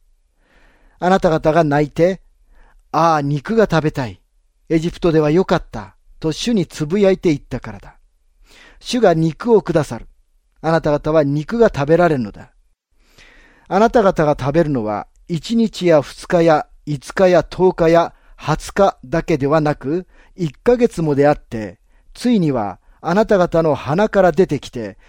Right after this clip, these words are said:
吐き気を催すほどになる。それはあなた方のうちにおられる主をないがしろにして、見舞いに泣き、「なぜこうして私たちは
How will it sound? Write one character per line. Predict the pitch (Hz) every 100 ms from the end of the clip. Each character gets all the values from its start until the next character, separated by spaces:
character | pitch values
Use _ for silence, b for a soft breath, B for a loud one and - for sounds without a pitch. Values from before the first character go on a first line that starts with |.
| b
吐 | - 156 -
き |
気 | - 240
を | 214
催 | 156 156 196 190
す | -
ほ | 151 165
ど | 185
に | 180
な | 127
る。 | 101 - _ _ _ _ - b b
そ | 175
れ | 165
は | 160 151
あ |
な | 185
た | 208 214
方 | 202 180
の | 165
う | 151
ち | - 185
に | 156
お | 156
ら | 165
れ | 160
る | 143
主 | 135 214 196
を | 113 95 _ _ -
な | 143 185
い | 226
が | 214
し | - 190
ろ | 180
に | 160
し | -
て、 | 135 110 92 _ _ _
見 | 143 156
舞 | 175 175
い | 165
に | 160
泣 | 151 - 156 196
き、 | _ _ _ _ -
「な | 147 226
ぜ | 247 208
こ | - 170
う | 165
し | -
て | 151
私 | 143 160 151
た | 151
ち | 131 131
は | 120 104